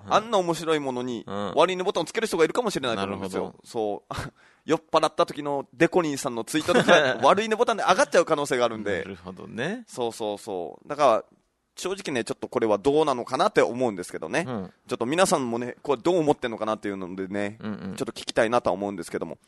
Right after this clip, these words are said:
Speaker 1: うん。
Speaker 2: さあ、皆さんも結構来てくれてますね。
Speaker 1: ありがとうございます。
Speaker 2: えー、名古屋部エーケージャガネさんですね。
Speaker 1: ジャガネ。
Speaker 2: はい。お二人さん、こんにちは。アロハ。
Speaker 1: アロハ。
Speaker 2: えー、こんにちは。こちらは十四度でございます。
Speaker 1: お。
Speaker 2: ということで、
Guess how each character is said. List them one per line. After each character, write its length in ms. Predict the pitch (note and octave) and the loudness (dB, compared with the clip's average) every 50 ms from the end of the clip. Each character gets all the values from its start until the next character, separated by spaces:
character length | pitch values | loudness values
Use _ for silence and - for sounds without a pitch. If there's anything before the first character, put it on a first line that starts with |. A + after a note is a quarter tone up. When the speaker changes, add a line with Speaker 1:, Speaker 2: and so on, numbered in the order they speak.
| _ - | _ -10
Speaker 1:
う 60 | F#2+ | -10
ん。 140 | F2+ D#2+ - _ | -10 -10 -12 _
Speaker 2:
さ 400 | - - C#3+ C3 A#2+ A2 G2 - - | 2 6 8 8 8 8 6 2 -2
あ、 40 | - | -6
皆 200 | G#2+ C3+ C#3+ D#3 | -6 -2 -2 -2
さ 80 | - E3 | 0 -2
ん 40 | |
も 40 | B2+ | -2
結 120 | A2 F3 C#3 | -2 -2 -2
構 100 | B2 A#2 | -2 -4
来 60 | - | -2
て 100 | - B2+ | -4 -4
く 60 | A#2 | -4
れ 80 | G2+ - | -4 -6
て 80 | - | -6
ま 100 | E2+ D#2+ | -10 -10
す 80 | - G#2 | -8 -4
ね。 60 | C3 | -2
Speaker 1:
あ 20 | |
り 40 | E3 | 0
が 60 | D3 | 2
と 60 | D3+ C#3+ | 2 2
う 20 | |
ご 0 | |
ざ 40 | B2+ | 2
い 40 | A2+ | 0
ま 40 | F#2+ | -2
す。 380 | - - - - - - _ _ - | -6 -12 -20 -20 -20 -20 _ _ -6
Speaker 2:
え 340 | - G2+ G2 F#2+ F#2+ F#2 F#2 | -2 -2 0 0 0 0 0
ー、 40 | F#2 | 0
名 100 | A2 C3+ | 0 2
古 100 | C#3 D3 | 4 4
屋 60 | C#3+ | 6
部 80 | B2+ A#2 | 6 4
エ 40 | G#2 | 2
ー 40 | A2+ | 2
ケ 120 | - A2 | 0 0
ー 20 | G#2 | 0
ジ 80 | G#2+ | 0
ャ 60 | G#2 | 0
ガ 80 | G#2 B2+ | 0 0
ネ 80 | C#3 C#3 | -2 -2
さ 100 | C3+ G2 | -4 -8
ん 20 | |
で 60 | D#2+ | -8
す 80 | - - | -6 -4
ね。 140 | C#3+ F3 F#2+ | -6 -6 -6
Speaker 1:
ジ 120 | E2+ - | -6 -8
ャ 120 | G2 C3 D#3+ | -4 -4 0
ガ 140 | E3 G#3 G#3+ | 0 0 2
ネ。 260 | G#3 F#3+ D3+ G#2+ F2 | 2 0 -2 -2 -2
Speaker 2:
は 80 | - D3+ | -2 -4
い。 100 | E3 - _ _ _ _ - | -4 -4 _ _ _ _ -8
お 60 | A#2+ | -6
二 140 | - - A#2+ | -4 -2 -4
人 60 | A#2+ | -2
さ 140 | - A#2+ A2 | -2 -4 -4
ん、 80 | G#2+ | -2
こ 100 | - D#3 | 0 0
ん 40 | D#3+ | 0
に 60 | F3 | 0
ち 60 | - | 0
は。 80 | - - | 2 2
ア 40 | F3+ | 4
ロ 60 | F3 | 4
ハ。 220 | D3+ C3+ B2+ A#2 - - - C#3+ | 2 0 -2 -4 -4 -8 -8 0
Speaker 1:
ア 140 | - A#3 A#3+ | 2 2 2
ロ 60 | D#3+ | 4
ハ。 200 | C3 A2 F#2 F2+ - | 0 0 -2 -4 -2
Speaker 2:
え 40 | C#3 | 0
ー、 180 | C3 A#2+ - _ _ _ _ - | 0 0 -2 _ _ _ _ -2
こ 140 | - D#3 | 0 0
ん 60 | D#3 D3+ | 0 0
に 100 | D3 C#3 | -2 0
ち 80 | - | 2
は。 200 | C3 B2 A#2 A2 - _ - | 4 4 4 4 0 _ -16
こ 80 | - - | -10 -2
ち 100 | - C3+ | 0 2
ら 100 | A2+ G#2 | 4 4
は 120 | F#2+ F#2+ | 2 2
十 440 | G2 A2 C#3 D3+ D#3 D#3 D#3 D#3 D#3 | 0 -2 -2 0 0 0 0 0 2
四 180 | E3+ F3+ F#3+ | 2 2 4
度 100 | E3+ D3+ | 4 2
で 80 | B2 A2 | 2 2
ご 140 | G2 G2+ G2 | 2 0 -2
ざ 120 | - F#2 | -2 -4
い 100 | F#2 F2 | -4 -2
ま 100 | F2+ A2+ | -2 -2
す。 60 | A#2+ | 0
Speaker 1:
お。 20 | B2+ | 0
Speaker 2:
と 80 | C#3+ | -2
い 20 | E2+ | -2
う 20 | |
こ 80 | F#2 F2+ | -4 -6
と 80 | F2 | -8
で、 180 | C#2+ D#2+ D#2 | -8 -8 -10